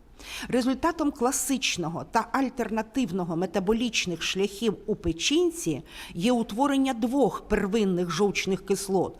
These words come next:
холієвої та хеноксодезоксихолієвої,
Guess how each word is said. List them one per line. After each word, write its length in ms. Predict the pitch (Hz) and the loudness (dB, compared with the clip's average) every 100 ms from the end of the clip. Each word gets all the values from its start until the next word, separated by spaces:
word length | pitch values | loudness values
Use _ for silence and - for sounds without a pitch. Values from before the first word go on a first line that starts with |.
| - | -16
холієвої 960 | - - - 269 349 339 185 175 143 131 - - | -16 -6 2 4 6 6 6 2 0 -4 -12 -2
та 100 | 208 | -2
хеноксодезоксихолієвої, 1600 | 226 220 269 - 262 233 202 226 - 233 - 214 170 156 131 139 | 2 2 2 0 -2 0 0 0 -2 -4 2 2 4 0 -4 -8